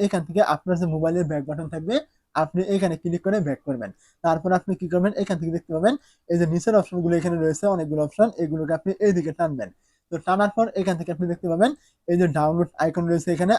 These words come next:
আপনি এই ডাউনলোড আইকনে ক্লিক করে এই ভিডিওটি এখান থেকে ডাউনলোড করে নেবেন। তো ভিডিওটি এখান থেকে ডাউনলোড করে নেওয়ার পর বা ডাউনলোড হয়ে গেলে আপনি কি করবেন? এখান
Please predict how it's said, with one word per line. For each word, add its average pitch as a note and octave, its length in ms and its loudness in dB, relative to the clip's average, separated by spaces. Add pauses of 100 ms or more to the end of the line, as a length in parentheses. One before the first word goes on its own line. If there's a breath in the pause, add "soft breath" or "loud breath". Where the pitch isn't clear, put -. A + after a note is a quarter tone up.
(100)
আপনি E3 180 -4 (120)
এই E3+ 140 4
ডাউনলোড D3+ 300 -2
আইকনে D#3+ 280 -6
ক্লিক F3 220 -2
করে G3+ 120 4 (420 soft breath)
এই G#3+ 140 8
ভিডিওটি D#3+ 300 -2
এখান D3+ 180 -4
থেকে G3 140 4 (420)
ডাউনলোড D#3 360 0
করে F#3 180 4
নেবেন। B2+ 200 -2 (480)
তো G#3+ 60 2 (140)
ভিডিওটি G3+ 340 6
এখান G#3 160 4
থেকে G#3+ 200 6
ডাউনলোড F#3 340 6
করে G#3+ 160 4
নেওয়ার G3+ 260 8
পর B3 100 10 (140)
বা E3+ 80 6 (140)
ডাউনলোড F3 380 0
হয়ে E3+ 200 0
গেলে G3+ 140 6 (160)
আপনি D#3+ 240 -8
কি F#3 120 -2
করবেন? F#3 200 2 (120)
এখান F3+ 160 -2